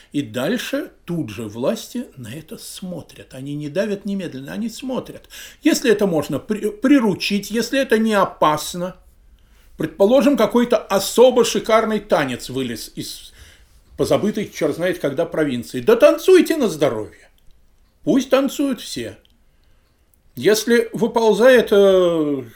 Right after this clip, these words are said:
вино "Гневная дочь", все, пускай все наши аристократы за не-, немеренные деньги покупают бутылочку "Гневной дочери".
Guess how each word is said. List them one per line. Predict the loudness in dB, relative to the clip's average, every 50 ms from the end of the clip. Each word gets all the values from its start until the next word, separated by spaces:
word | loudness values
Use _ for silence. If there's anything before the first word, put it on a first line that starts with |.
| -20 -20 -20 -20 -20 _ _ _ _ _ _ _ _ _
вино | -12 -8 -4 2 2 2 2 2 0 -4
"Гневная | -6 -2 0 2 2 2 0 0 0 0 -2
дочь", | -2 -4 -4 -4 -4 -8 -14 -18 -20 _ _ _ _ _ _ _ _ _ _ _ _ _
все, | _ -16 -4 0 2 4 4 4 4 4 4 2 -2 -6 -14 _
пускай | -2 -2 -2 -2 -4 4 6 6 8 8 6 4
все | 0 -4 0 0 0 0
наши | 2 -2 -4 -4 0 2
аристократы | 0 2 0 -2 -6 -2 -2 -4 -2 0 0 0 2 0 0 0 -2 -4
за | -4 -4
не-, | -4 -6 -6 -8 -8
немеренные | -6 -4 -2 -2 0 0 0 0 0 -2 -2 -6 -8 -8
деньги | -8 -6 -4 -2 0 0 0 0 -2 -4 -8 -10 -18 -20 -20 -8 -8
покупают | -6 -2 -2 -2 4 6 6 6 6 4 2 -2
бутылочку | -4 -4 -2 -2 0 0 0 -2 -4 -4 -6 -6
"Гневной | -6 -6 -6 -4 -4 -2 -4 -4 -4 -8 -8 -6
дочери". | -6 -8 -8 -8 -10 -14 -16 -18 -18 -20